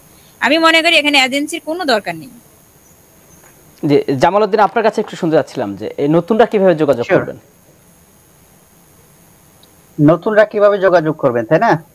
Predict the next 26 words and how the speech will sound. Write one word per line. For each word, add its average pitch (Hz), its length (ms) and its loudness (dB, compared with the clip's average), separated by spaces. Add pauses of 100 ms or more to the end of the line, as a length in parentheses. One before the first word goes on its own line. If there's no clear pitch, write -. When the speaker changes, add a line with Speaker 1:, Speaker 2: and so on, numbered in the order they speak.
(2500)
Speaker 3:
তো 175 100 4
Speaker 2:
আমরা 180 180 2
সাধারণত 254 240 0
দেখি 226 200 0
যে - 0 -
Speaker 3:
আসলে 220 160 2
Speaker 2:
বাংলাদেশে 214 240 2
Speaker 3:
দেখেন, 233 160 0
আহ, 202 60 4
Speaker 2:
বিভিন্ন 220 220 0
প্রতিষ্ঠানের, 220 580 -2
আহ, 170 260 -4
শরণাপন্ন 185 500 0
আমরা 170 220 2
হই, 170 200 0
সেখানে 170 380 -2
প্রতারিত 170 400 -2
হওয়ার 156 320 4
অনেক 151 220 0 (440)
ঝুঁকি 180 280 -2
থাকে। 104 360 -6
আহ, - 600 -2
কিন্তু 151 460 0
আপনার 151 420 2
পরামর্শ 151 440 0
কি, 101 280 -10